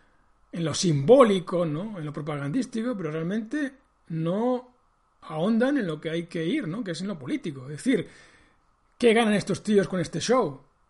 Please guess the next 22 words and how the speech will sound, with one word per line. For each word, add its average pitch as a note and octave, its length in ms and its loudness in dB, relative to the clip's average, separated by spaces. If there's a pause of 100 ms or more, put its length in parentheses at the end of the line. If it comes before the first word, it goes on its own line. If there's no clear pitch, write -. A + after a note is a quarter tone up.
Porque D#3 200 -6
esta F3 180 -2
gente A3+ 220 -2
no C4 100 2
hace G3+ 100 -2
las F#3 100 -4
cosas D3 220 -8
gratis. D3+ 460 -4 (1400)
La C3 140 -12
hace D3 140 -4
en F3 60 -2
clave E3+ 220 2
de F3+ 80 2
voto F3+ 220 2
y B3 80 0
en F#3 80 -2
clave E3 240 2
política E3+ 480 -2
de G3 80 2
reforma E3+ 520 -6
territorial D#3 520 -6
clara. F3 500 -4